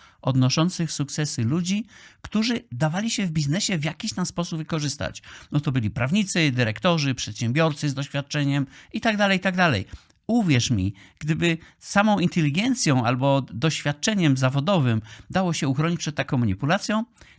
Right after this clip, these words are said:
to te osoby nigdy nie znalazły się w takiej sytuacji. Dlatego bardzo cię proszę, przestań się obwiniać. To nie pomaga, tylko zabiera ci energię, której będziesz potrzebował do działania.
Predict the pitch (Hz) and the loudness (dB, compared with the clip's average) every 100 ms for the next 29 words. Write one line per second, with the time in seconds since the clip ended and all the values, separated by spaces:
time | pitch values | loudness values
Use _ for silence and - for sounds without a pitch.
0 | - 113 - 214 - 147 175 175 180 165 | -8 -6 2 2 2 -2 0 0 2 4
1 | 123 165 196 196 185 165 143 131 143 139 | 4 4 0 -2 0 0 0 -2 -2 -4
2 | 139 131 - 135 131 107 - - - - | -6 -8 -6 -6 -4 -4 -4 -8 -14 -16
3 | _ _ - - _ 208 226 - 104 90 | _ _ -20 -20 _ 0 0 0 -2 -2
4 | - - 196 180 160 - 127 - - - | -4 4 4 4 2 -2 -4 -4 -4 -6
5 | - - _ _ - 107 101 - 151 156 | -12 -20 _ _ -2 -2 -2 -2 -2 0
6 | - - 151 147 147 104 95 - - - | -4 -4 -6 -2 0 0 -4 -10 -20 -20
7 | - _ 160 175 180 151 147 120 127 247 | -20 _ 4 4 4 2 2 2 0 0
8 | - 214 220 - 247 - 214 214 214 208 | 0 0 -2 -4 -6 -4 -6 -2 -2 -2
9 | - 175 160 175 175 180 - 190 180 190 | 0 0 2 2 0 -2 0 -2 0 0
10 | 185 175 156 151 143 135 131 113 101 - | -2 -4 -6 -4 -4 -4 -2 -4 -4 -8